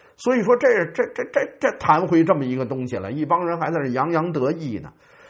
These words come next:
还我们赚了。你是赚了点小细节，你认为你赚了，习近平也认为他赚了，但你从大局上看，从整个的局势上看，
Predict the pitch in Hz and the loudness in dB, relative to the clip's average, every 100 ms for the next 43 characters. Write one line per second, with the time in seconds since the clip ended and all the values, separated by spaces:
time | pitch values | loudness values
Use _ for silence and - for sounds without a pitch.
0 | - - 196 151 90 78 104 202 185 107 | -18 -8 -4 -2 -4 -6 -6 4 6 4
1 | 82 65 - _ _ _ 180 196 349 320 | 0 -12 -16 _ _ _ 0 2 6 6
2 | - 240 185 175 202 - 98 110 - 185 | 10 10 10 8 6 4 -2 -4 -6 -6
3 | 113 98 95 110 117 147 160 190 208 135 | -6 -6 -8 -6 -2 0 2 0 -2 -4
4 | 98 156 147 143 175 170 147 165 120 123 | 2 2 2 0 -4 -4 -2 -2 -2 -4
5 | 131 156 - 170 160 135 98 82 - _ | -6 -4 0 0 2 0 -2 -8 -16 _
6 | - 202 151 - 190 - 226 214 131 110 | 2 4 4 0 -4 0 2 2 0 -4
7 | 117 135 147 127 117 139 101 - _ - | -4 -4 0 -2 -2 -4 -4 -10 _ -4
8 | 220 220 156 139 170 339 190 160 - 151 | -2 2 0 2 4 6 6 2 -2 -4
9 | 160 139 131 113 143 123 | -2 -2 -2 -4 -4 -4